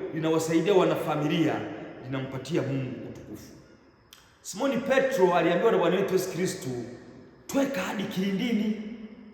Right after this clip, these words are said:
Alivua samaki usiku kucha, alilala night, lakini hakupata chochote. Lakini alipotweka hadi kilindini,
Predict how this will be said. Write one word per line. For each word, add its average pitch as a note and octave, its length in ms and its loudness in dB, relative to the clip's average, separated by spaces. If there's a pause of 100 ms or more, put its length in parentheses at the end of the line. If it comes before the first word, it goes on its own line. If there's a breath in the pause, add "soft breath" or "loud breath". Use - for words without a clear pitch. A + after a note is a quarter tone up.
(380)
Alivua F#3+ 480 2
samaki A3+ 440 0
usiku G#3 360 -6
kucha, - 320 -6 (880)
alilala A3 540 6
night, C4 360 2 (440)
lakini G#3 260 0
hakupata B3 420 0
chochote. F#3+ 480 0 (540 loud breath)
Lakini C4 320 2
alipotweka C4 680 2
hadi A#3+ 180 2
kilindini, F#3 680 0